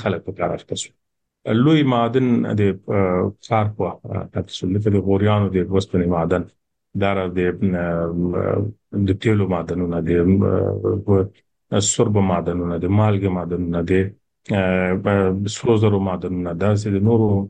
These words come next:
قیمتي توکو معدنونه تر کار لاندې دي. همدې دپاره چې خلکو ته کاري ظرفیتونه ډېر سي.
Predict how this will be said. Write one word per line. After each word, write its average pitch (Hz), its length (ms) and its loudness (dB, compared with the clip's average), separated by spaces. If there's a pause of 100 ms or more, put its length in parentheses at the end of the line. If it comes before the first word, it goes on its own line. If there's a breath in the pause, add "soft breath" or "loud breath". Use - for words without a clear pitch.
قیمتي 98 540 0 (400)
توکو 107 200 -2
معدنونه 104 520 2 (360 loud breath)
تر - 60 -6
کار 117 220 0
لاندې 120 300 0
دي. 120 120 -2
همدې 127 280 4
دپاره 117 220 -2
چې 104 100 -10
خلکو 110 240 -2
ته 107 140 -2
کاري 110 380 0
ظرفیتونه 110 600 -2
ډېر 82 260 -6
سي. - 220 -12